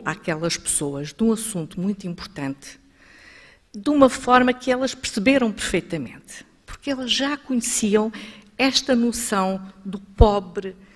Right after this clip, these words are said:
que seguiu ao Senhor, que fez a vontade do Senhor e que recebeu a sua recompensa, e do rico que foi um maroto, eh, portou-se mal, roubou àqueles que estavam à volta e que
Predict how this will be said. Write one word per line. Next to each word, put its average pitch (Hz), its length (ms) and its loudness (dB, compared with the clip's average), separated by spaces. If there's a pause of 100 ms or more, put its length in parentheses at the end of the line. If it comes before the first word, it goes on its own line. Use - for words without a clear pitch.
(160)
que 226 460 0 (640)
seguiu 214 480 2
ao 233 60 2
Senhor, 190 520 -4
que - 140 -16
fez 220 300 2
a 214 40 -2
vontade 196 440 -8
do 196 100 -10
Senhor 160 460 -10 (140)
e 190 80 -12
que 196 340 -4 (280)
recebeu 180 520 2
a 165 40 -6
sua 135 220 -10
recompensa, 190 840 -10 (520)
e 269 100 -12
do 277 140 -8
rico 208 280 -10
que - 60 -16
foi 170 220 -6
um 170 60 -4
maroto, 165 540 -4 (520)
eh, 160 760 -4 (100)
portou-se 170 480 -8
mal, 151 320 -6
roubou 170 680 6
àqueles 143 380 -12
que - 100 -18
estavam 147 320 -12
à 170 60 -12
volta 151 440 -18 (400)
e 240 100 -10
que 185 440 -6